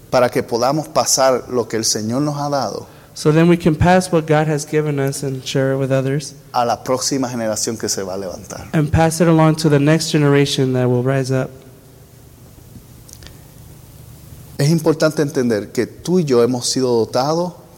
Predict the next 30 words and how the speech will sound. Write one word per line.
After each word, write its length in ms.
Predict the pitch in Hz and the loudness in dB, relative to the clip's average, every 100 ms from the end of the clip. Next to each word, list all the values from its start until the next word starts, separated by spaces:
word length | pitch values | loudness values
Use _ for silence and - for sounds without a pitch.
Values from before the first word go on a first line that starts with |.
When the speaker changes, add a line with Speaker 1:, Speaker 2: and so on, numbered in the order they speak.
| - | -8
Speaker 1:
por 140 | 117 104 | -4 -4
varias 280 | 107 113 113 | -2 -2 -4
cosas. 680 | - - - - - - - - - - | -10 -8 -8 -8 -10 -10 -12 -20 -12 -2
Speaker 2:
And 300 | 147 139 139 - | 0 0 -4 -6
again, 520 | 165 151 151 135 - | 0 2 2 0 -6
you 140 | 175 156 | 0 2
and 100 | 160 | 4
I 120 | 156 | 2
have 180 | 156 147 | 2 0
been 160 | 147 | -2
given 400 | 143 147 147 147 | 2 2 2 0
a 160 | 151 139 | -2 0
lot 180 | 135 135 | 2 2
of 80 | 127 | 0
things. 460 | 139 123 123 - - - | -4 -6 -10 -16 -16 -4
Speaker 1:
Tienes 320 | 143 143 156 | 2 2 2
los 180 | 131 113 | 0 0
dones 340 | 110 120 120 | 0 0 -2
de 120 | 117 | -4
Dios 500 | 107 104 104 110 - - | -2 -2 -4 -6 -10 -10
en 160 | 113 104 | -10 -10
ti. 180 | - - - - - | -12 -12 -16 -20 -2
Speaker 2:
You 140 | 156 | 2
have 420 | 147 151 156 151 147 | 4 4 2 0 -2
the 140 | 143 | -2
gifts 400 | 143 156 165 - | 2 2 2 0
of 240 | 156 151 135 | -4 -6 -2
God 240 | 139 143 | -2 0
in 120 | 135 | -2
you. 200 | 131 123 | -4 -4